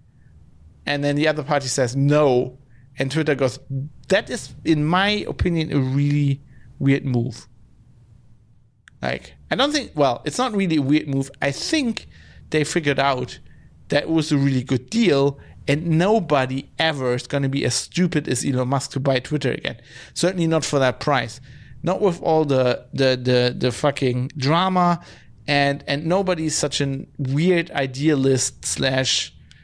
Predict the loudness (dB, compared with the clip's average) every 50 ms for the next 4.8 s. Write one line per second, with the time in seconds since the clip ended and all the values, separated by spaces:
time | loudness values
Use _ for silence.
0 | -20 -20 -20 -20 -20 -20 -20 -20 -20 -20 -20 -20 -20 -20 -20 -20 -20 -20 -20 -14
1 | -10 -8 -8 -8 -2 0 2 2 2 2 -2 -4 -6 -10 -18 -20 -20 -20 -20 -20
2 | -20 -20 -20 -20 -20 -20 -20 -20 -4 0 2 2 4 2 0 0 0 0 0 0
3 | 0 -2 -6 -6 -8 -10 -14 -18 -20 -20 -20 -18 -18 -16 -16 -18 -8 -2 0 0
4 | 0 0 -2 2 2 2 2 4 2 2 0 0 -2 -6 -10 -18